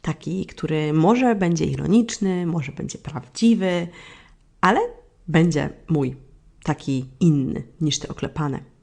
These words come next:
I zacznijmy dzisiaj od pierwszego cytaciku, który mówi, że życie jest jak jazda na rowerze. Żeby utrzymać równowagę, musisz się poruszać naprzód.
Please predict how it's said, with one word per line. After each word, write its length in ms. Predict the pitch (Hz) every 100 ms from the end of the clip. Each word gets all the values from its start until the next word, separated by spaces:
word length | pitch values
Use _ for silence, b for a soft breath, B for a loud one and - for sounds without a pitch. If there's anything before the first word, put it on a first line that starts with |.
| -
I 20 | 170
zacznijmy 440 | 160 - 254 254
dzisiaj 260 | - - -
od 100 | -
pierwszego 440 | - - 190 165
cytaciku, 640 | 151 - - - - - 233 -
który 600 | - - 151 147 143 143 143
mówi, 520 | 156 156 214 208 202
że 420 | 175 170 170 170 -
życie 760 | - 233 - - 220 208 208 - -
jest 180 | 165 -
jak 180 | - 156
jazda 320 | 165 156 165
na 140 | 160
rowerze. 440 | 151 151 165 165 - _ _ B B B
Żeby 240 | - 147 151
utrzymać 500 | - - 185 170 -
równowagę, 840 | 147 139 - 156 226 214 196 180 B B B -
musisz 280 | 147 - -
się 120 | 160
poruszać 460 | - 156 147 147 - 139
naprzód. 600 | 135 - - - -